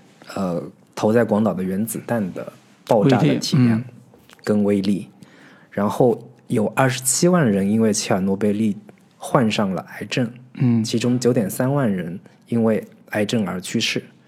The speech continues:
Speaker 1: 然后参与到拯救切尔诺贝利的人数是五十万人。
Speaker 2: 嗯。
Speaker 1: 然后一共有二十亿人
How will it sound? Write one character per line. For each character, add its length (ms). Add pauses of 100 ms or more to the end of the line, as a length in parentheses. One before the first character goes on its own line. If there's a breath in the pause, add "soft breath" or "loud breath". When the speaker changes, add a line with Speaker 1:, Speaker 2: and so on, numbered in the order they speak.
(400 soft breath)
Speaker 1:
然 140
后 180
参 460
与 140
到 180 (380)
拯 240
救 180
切 200
尔 200 (160)
诺 120
贝 160
利 220 (140)
的 220
人 280
数 220
是 380
五 180
十 140
万 180
人。 160 (200)
Speaker 2:
嗯。 340 (240 loud breath)
Speaker 1:
然 160
后 260 (800)
一 160
共 360
有 240
二 200
十 180
亿 220
人 340